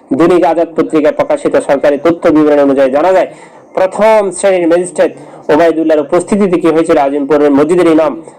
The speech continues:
মাওলানা আব্দুল গফুর তার জানাজা পড়ান। দুই হাজার পাঁচ খ্রিস্টাব্দে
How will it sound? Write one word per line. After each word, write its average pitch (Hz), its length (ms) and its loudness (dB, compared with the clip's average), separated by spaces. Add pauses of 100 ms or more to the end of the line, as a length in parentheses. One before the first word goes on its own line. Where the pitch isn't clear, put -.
(260)
মাওলানা 147 480 0
আব্দুল 143 360 0
গফুর 165 420 0 (160)
তার 135 180 -2
জানাজা 131 320 0
পড়ান। 196 320 -2 (300)
দুই 160 120 2
হাজার 190 260 2
পাঁচ 185 280 -4
খ্রিস্টাব্দে 147 500 -2